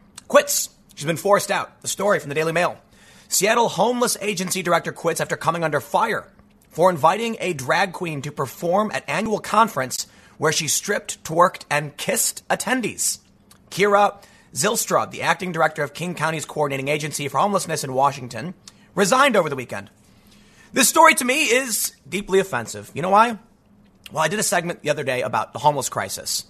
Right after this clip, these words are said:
I have repeatedly talked about the homeless crisis, and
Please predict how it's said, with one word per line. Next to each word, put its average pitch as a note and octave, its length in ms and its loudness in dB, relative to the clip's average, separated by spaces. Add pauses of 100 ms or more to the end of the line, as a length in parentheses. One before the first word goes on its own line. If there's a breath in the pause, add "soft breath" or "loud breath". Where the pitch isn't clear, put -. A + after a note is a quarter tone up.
(360 loud breath)
I A#2+ 180 6
have B2+ 480 -2
repeatedly E3+ 460 -2
talked A#2+ 280 0
about A2 120 -8
the A#2 60 -8
homeless A2+ 240 -6
crisis, - 480 -4
and A#2 360 -2